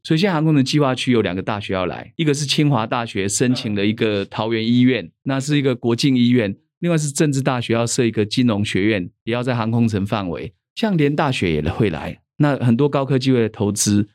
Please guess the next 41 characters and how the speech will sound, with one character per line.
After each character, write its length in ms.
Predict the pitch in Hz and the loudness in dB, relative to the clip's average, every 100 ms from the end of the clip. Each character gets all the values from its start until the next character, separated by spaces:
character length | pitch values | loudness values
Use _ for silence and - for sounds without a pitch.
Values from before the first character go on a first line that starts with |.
| _ _ | _ _
所 160 | - 170 | -2 0
以 40 | |
我 120 | 135 | 2
们 220 | 123 127 | 4 4
让 320 | 151 160 139 120 _ - | 4 2 0 -4 _ -8
产 260 | - 107 | -4 0
业 160 | 147 135 | 2 2
先 260 | - 131 127 | 2 2 2
行， 380 | - 71 78 - _ - | 0 -4 -8 -10 _ 0
那 140 | 139 | 0
住 260 | - 226 156 | 2 2 2
宅 220 | 123 110 | 0 -4
是 120 | - | -6
放 200 | 123 120 | -2 0
在 40 | 113 | 0
后 220 | 113 104 | 0 0
面， 240 | 101 82 _ _ | -2 -4 _ _
这 120 | - | -2
个 100 | 196 | 0
才 160 | 165 147 | 0 0
能 100 | 156 | 0
够 80 | 170 | 0
提 200 | 143 135 | 0 2
升 180 | 151 | 2
国 160 | 123 117 | 2 2
家 140 | 127 | 2
的 100 | 123 | 0
竞 180 | 110 120 | 0 0
争 200 | 117 113 | 2 0
力。 220 | 117 95 _ _ _ 196 | 0 -4 _ _ _ 0
那 100 | 233 | 2
一 40 | |
般 160 | 226 208 | 2 0
年 140 | 170 | 0
轻 140 | 196 | 2
人 100 | 165 | 2
会 40 | 156 | 4
觉 120 | 143 | 2
得 100 | 131 | 2
说， 360 | 135 139 139 - _ | 2 0 0 -6 _
啊， 80 | - | -8